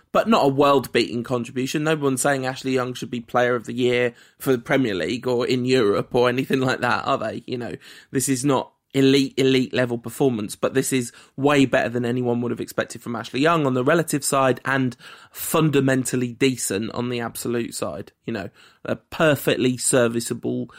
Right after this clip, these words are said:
decent all-round contribution all season. And there's not many players that, you know, I think you could probably argue that Young has been United's most consistent outfield player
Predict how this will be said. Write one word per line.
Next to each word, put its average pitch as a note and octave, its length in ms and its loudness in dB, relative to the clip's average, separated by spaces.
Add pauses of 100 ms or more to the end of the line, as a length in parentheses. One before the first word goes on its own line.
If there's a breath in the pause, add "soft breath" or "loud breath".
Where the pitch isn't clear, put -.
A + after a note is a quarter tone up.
(260 loud breath)
decent A#2+ 440 0
all-round A#2+ 520 -2
contribution A#2+ 640 -8
all A2+ 140 -8
season. A#2 500 -8 (220 loud breath)
And C3+ 140 4
there's C#3+ 160 4
not D#3+ 280 4
many C3+ 220 2
players A#2 460 2 (360 soft breath)
that, - 200 0
you A3 60 6
know, E3+ 240 2
I F3+ 100 0
think F#3 280 -2
you F#3+ 80 4
could - 220 -4
probably E3 480 2
argue C3+ 340 2
that A#2+ 300 0
Young C3 240 2
has B2+ 140 2
been B2+ 180 2
United's A#2+ 400 0
most B2+ 280 2
consistent - 640 -4
outfield A2 540 -6
player G#2+ 320 -6